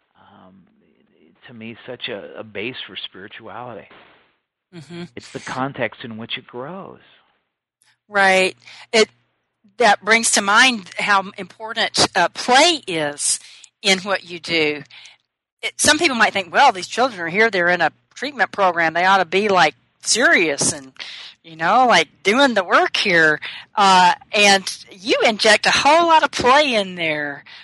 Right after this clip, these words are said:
Speaker 2: Why is that?
Speaker 1: Oh, it's, you know, I am, I am smiling. I have an ear-to-ear grin right now because,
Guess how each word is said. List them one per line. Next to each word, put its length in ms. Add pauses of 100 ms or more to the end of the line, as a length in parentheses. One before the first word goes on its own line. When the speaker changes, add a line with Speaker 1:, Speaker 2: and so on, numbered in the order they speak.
(120)
Speaker 2:
Why 200
is 180
that? 340
Speaker 1:
Oh, 120
it's, 280 (640)
you 160
know, 60
I 200
am, 260
I 180
am 180 (160)
smiling. 480
I 120
have 200
an 120
ear-to-ear 540
grin 320
right 220
now 240
because, 440